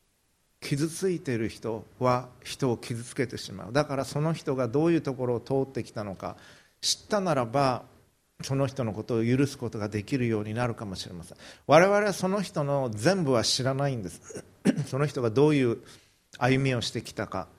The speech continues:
どういうところを通ってきたかは知らない。だから、正しく裁くことはできないはずです。正しく裁くことができるのは、すべて知っておられる神だけです。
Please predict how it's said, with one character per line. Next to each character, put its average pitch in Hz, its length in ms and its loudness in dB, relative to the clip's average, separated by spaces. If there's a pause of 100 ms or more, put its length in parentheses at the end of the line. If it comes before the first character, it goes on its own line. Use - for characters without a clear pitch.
(120)
ど 131 200 0
う 139 60 4
い 127 60 2
う 117 40 0
と 107 120 -10
こ 113 120 -4
ろ 113 80 2
を 95 60 -2
通 - 140 -4
っ 123 80 2
て 123 200 -12
き - 80 -18
た 98 140 -10
か 92 160 -10
は 98 80 -6
知 - 160 -6
ら 107 80 -4
な 101 140 -8
い。 110 40 -10
だ 131 100 -2
か 131 100 0
ら、 113 60 -2
正 143 320 0
し - 40 -6
く - 100 -14
裁 120 160 -4
く 139 120 0
こ 135 180 -6
と 113 80 -6
は 98 40 -6
で 104 120 -2
き - 100 -8
な 135 120 -4
い 107 60 -6
は 85 140 -6
ず 87 100 -16
で 82 120 -12
す。 - 140 -20 (1000)
正 175 280 6
し - 40 2
く 139 100 -8
裁 135 160 0
く 156 120 4
こ 143 180 -4
と 127 80 0
が 120 60 2
で 120 120 0
き 143 120 -6
る 143 100 2
の 123 100 -2
は、 104 200 0 (420)
す - 120 -2
べ 151 120 4
て 117 100 0
知 - 120 -2
っ - 20 -18
て 139 80 0
お 135 80 4
ら 139 100 4
れ 139 80 0
る 117 80 -4
神 151 300 0
だ 131 140 0
け 127 120 -6
で - 100 -12
す。 - 160 -20